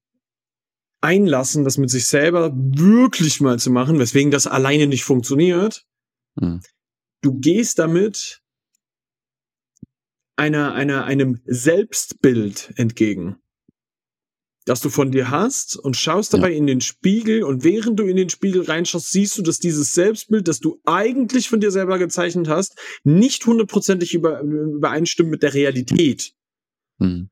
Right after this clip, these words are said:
Speaker 1: Und das ist das, was, was Leute nicht gerne sehen. Wenn man aber jemanden gegenüber hat, der mit einem genau das macht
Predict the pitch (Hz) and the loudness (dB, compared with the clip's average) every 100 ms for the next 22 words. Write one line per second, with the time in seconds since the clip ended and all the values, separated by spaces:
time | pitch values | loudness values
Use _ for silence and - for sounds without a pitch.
0 | _ - 135 156 214 240 202 220 - 196 | _ -4 0 0 0 -4 -2 -2 0 -2
1 | - - 160 - 151 160 180 170 180 - | -2 -4 -4 0 0 0 0 0 0 -2
2 | - 156 180 180 151 170 127 95 - _ | -2 0 0 0 2 2 0 -4 -12 _
3 | _ _ _ _ _ _ _ _ _ _ | _ _ _ _ _ _ _ _ _ _
4 | _ _ _ _ _ _ _ _ 131 156 | _ _ _ _ _ _ _ _ 0 2
5 | 190 170 - _ _ _ _ _ _ - | 0 -2 -10 _ _ _ _ _ _ -6
6 | 160 165 165 165 151 151 147 147 170 220 | 0 0 0 -2 -2 0 2 2 2 2
7 | 180 131 - - _ _ _ _ _ _ | 0 -4 -8 -14 _ _ _ _ _ _
8 | _ _ _ _ _ _ - 123 143 147 | _ _ _ _ _ _ 0 2 2 2
9 | 147 135 156 160 156 151 139 143 160 226 | 0 0 0 2 0 2 2 2 2 0
10 | 214 196 185 - 185 180 135 - - | 2 0 0 -2 -2 -2 -4 -10 -12